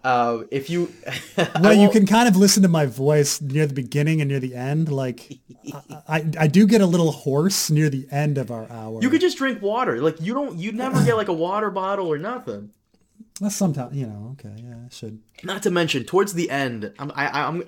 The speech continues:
Speaker 1: I'm, I ha-, I hate to say this, but towards the end, like, Preston will talk normally, like this. And then towards the end, you can tell he's running out of steam because his sentences will be like this.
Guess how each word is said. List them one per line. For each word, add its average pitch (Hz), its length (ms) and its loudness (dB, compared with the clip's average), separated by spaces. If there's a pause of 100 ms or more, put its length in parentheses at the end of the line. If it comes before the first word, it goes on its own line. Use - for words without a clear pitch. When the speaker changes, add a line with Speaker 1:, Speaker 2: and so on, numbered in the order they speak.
(100)
Speaker 1:
I'm, 151 200 -4
I 151 140 0
ha-, 160 180 -2
I 151 80 -2
hate 160 200 2
to 135 80 -8
say 127 220 -2
this, 107 120 -4
but 127 180 -12
towards 190 240 0
the 160 140 0
end, 131 320 0 (480)
like, 165 160 2
Preston 269 360 -2
will 208 120 -2
talk 175 280 0
normally, 190 340 -2
like 117 180 -4
this. 156 500 -2
And 151 140 -4
then 160 120 -2
towards 165 320 -4
the 143 180 -4
end, 175 340 -4
you 156 80 -4
can 156 140 -10
tell 208 180 -4
he's 175 120 0
running 160 180 -4
out 147 80 -4
of 131 80 -6
steam 233 320 -8
because 139 300 -6
his 143 140 -6
sentences 165 540 -8
will 117 80 -8
be 113 120 -8
like 123 200 -4
this. 214 400 -4